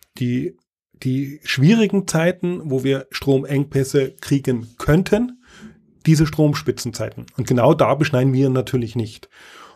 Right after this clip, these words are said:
Und, ähm, wir sind, ähm, auch in, in Zusammenarbeit mit einem neuen Start-up-Unternehmen, ähm, die Schneepropheten. Und da geht es darum,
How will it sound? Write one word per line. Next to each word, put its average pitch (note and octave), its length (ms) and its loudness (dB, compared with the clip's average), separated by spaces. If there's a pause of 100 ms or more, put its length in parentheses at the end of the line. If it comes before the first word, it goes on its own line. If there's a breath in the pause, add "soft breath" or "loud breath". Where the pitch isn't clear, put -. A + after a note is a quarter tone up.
(100)
Und, C3 540 2
ähm, B2+ 420 2 (160)
wir C3 200 0
sind, C#3 320 -2 (120)
ähm, B2+ 380 4 (400)
auch C3 340 0
in, C#3 480 0
in C3+ 200 -4
Zusammenarbeit C3+ 680 0
mit C3+ 220 0
einem C3 400 -2 (240)
neuen C3+ 320 2
Start-up-Unternehmen, E3+ 1120 0 (760)
ähm, B2+ 160 4
die A#2 120 -2
Schneepropheten. D3+ 800 0 (360 loud breath)
Und C3 300 0
da B2+ 120 2
geht E3+ 180 0
es D3+ 100 -2
darum, D3 480 0